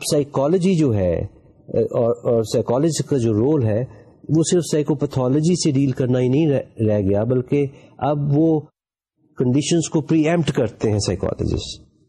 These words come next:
اب وہ ایک قسم کا پریڈکٹ کرنا انہوں نے شروع کر دیا ہے کہ اوکے، اس طرح کی سچویشن میں what is it that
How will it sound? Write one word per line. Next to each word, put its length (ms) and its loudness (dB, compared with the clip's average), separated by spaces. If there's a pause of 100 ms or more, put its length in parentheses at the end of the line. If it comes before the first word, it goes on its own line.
(140)
اب 200 0
وہ 120 2
ایک 140 -2
قسم 220 0
کا 80 0
پریڈکٹ 420 -2
کرنا 240 0
انہوں 200 0
نے 120 2 (100)
شروع 160 0
کر 180 0
دیا 280 0
ہے 60 0
کہ 80 -4
اوکے، 440 0 (720)
اس 220 -2
طرح 200 2
کی 240 2
سچویشن 840 -2
میں 200 0 (380)
what 300 0
is 100 2
it 320 -2
that 80 2